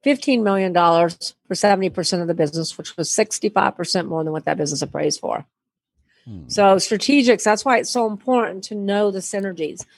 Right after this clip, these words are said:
Speaker 1: What are the synergies in the business, and what synergies are the buyers looking for? And in many cases, we can create a bidding war. So those are strategic competitors. The third type of buyer is sophisticated serial entrepreneurs,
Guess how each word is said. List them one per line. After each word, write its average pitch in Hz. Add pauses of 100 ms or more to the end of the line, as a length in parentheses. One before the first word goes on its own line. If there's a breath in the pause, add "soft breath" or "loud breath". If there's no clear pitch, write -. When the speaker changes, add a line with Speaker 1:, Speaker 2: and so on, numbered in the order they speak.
(140)
Speaker 1:
What 196
are 262
the 269
synergies 247
in 214
the 226
business, 240 (440 loud breath)
and 196
what 220
synergies 208
are 190
the 185
buyers 180
looking 202
for? 151 (920)
And 190
in 196
many 214
cases, 190
we 185
can 185
create 175
a 165
bidding 175
war. 151 (340 soft breath)
So 208
those 208
are 262
strategic 233
competitors. 220
The 185
third 196
type 233
of 233
buyer 233
is 196
sophisticated 214
serial 196
entrepreneurs, 196